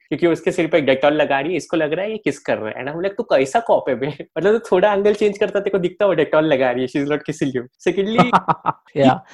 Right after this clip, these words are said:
Speaker 2: but you know, it, it, it, it's even like, so this, this is like the very classical, uh, nineties movie का scene where, you know, these kind of misunderstandings between characters are so,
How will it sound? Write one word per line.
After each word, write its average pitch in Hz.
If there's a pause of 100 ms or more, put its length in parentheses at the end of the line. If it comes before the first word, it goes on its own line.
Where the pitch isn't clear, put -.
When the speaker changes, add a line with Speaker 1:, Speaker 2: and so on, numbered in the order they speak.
Speaker 2:
but 214
you 269
know, 311
it, 226
it, 247
it, 262
it's 247
even 233
like, 247
so 254
this, 208
this 226
is 269
like 262
the 269
very 247
classical, 220
uh, 190
nineties 175
movie 170
का 147
scene 127
where, 139
you 143
know, 214
these 156
kind 180
of 180
misunderstandings 165
between 156
characters 147
are 165
so, -